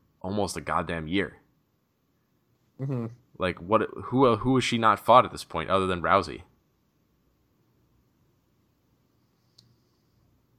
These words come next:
Speaker 2: Uh, I'm not sure.
Speaker 1: I don't. I don't think anybody.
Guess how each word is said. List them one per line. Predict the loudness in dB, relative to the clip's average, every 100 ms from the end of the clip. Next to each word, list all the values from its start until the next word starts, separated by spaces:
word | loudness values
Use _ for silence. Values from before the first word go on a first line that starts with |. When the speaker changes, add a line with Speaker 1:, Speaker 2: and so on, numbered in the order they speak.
| _ _ _ _ _ -8
Speaker 2:
Uh, | -4 -2
I'm | 0
not | 0 0
sure. | 0 0 0 -6 _ _ _ _ _ _ _ _ _ -8
Speaker 1:
I |
don't. | -6 -8 -8 -6
I |
don't | -4 -4
think | -4 -2
anybody. | -4 -4 -8 -10